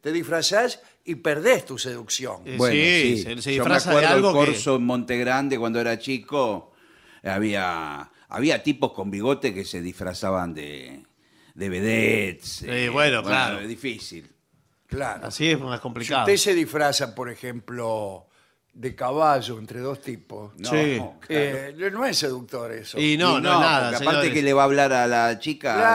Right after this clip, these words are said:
Speaker 1: Claro,
Speaker 3: mina.
Speaker 1: y el segundo, el que va atrás,
Speaker 3: Claro, ¿qué hace?
Speaker 1: ¿cómo va a seducir?
Speaker 2: No, nada, el segundo, eh, le
Speaker 3: El
Speaker 2: lleva la
Speaker 3: testigo, el tipo.
Speaker 2: lleva las de perder.
Speaker 1: Claro, imagínese.
Speaker 2: <laughs> O quizá lo abandona y se queda con medio caballo.
Speaker 1: Puede
Speaker 2: Usted.
Speaker 1: ser.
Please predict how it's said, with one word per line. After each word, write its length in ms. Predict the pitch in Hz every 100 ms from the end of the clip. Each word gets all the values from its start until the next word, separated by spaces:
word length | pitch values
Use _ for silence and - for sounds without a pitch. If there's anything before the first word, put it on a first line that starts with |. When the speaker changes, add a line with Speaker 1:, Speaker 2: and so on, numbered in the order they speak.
| 202 -
Speaker 1:
Claro, 160 | 196
Speaker 3:
mina. 160 | 202 202
Speaker 1:
y 80 | 202
el 140 | 202
segundo, 460 | - 202 262 240 185
el 60 |
que 80 | 160
va 120 | 185
atrás, 420 | 202 220 220 165 -
Speaker 3:
Claro, 300 | 160 147 127
¿qué 80 | 185
hace? 120 | 214
Speaker 1:
¿cómo 200 | 220 214
va 120 | 202
a 60 | 170
seducir? 760 | 165 160 160 147 143 107 _ _ - - _ _ 165
Speaker 2:
No, 200 | 175 160
nada, 320 | 190 165 127
el 80 | 131
segundo, 580 | 165 196 233 233 160
eh, 100 | 147
le 120 | 139 131
Speaker 3:
El 40 |
Speaker 2:
lleva 200 | 143 180
la 60 | 170
Speaker 3:
testigo, 380 | 214 131 107 95 113
el 180 | 104 -
tipo. 400 | 110 90 90 90
Speaker 2:
lleva 220 | 196 202
las 160 | 180
de 140 | 175 160
perder. 500 | 160 160 208 175 -
Speaker 1:
Claro, 640 | 135 165 202 160 110 98
imagínese. 600 | 131 113 139 127 120 -
Speaker 2:
<laughs> 20 |
O 100 | 147
quizá 300 | 143 165 202
lo 100 | 208
abandona 640 | 185 175 190 240 247 165 131
y 440 | 131 131 127 123 120
se 160 | 143
queda 240 | 131 160 139
con 140 | 139
medio 240 | 160 156
caballo. 320 | 151 170 135 120
Speaker 1:
Puede 260 | 160 156
Speaker 2:
Usted. 200 | 135
Speaker 1:
ser. 80 | 117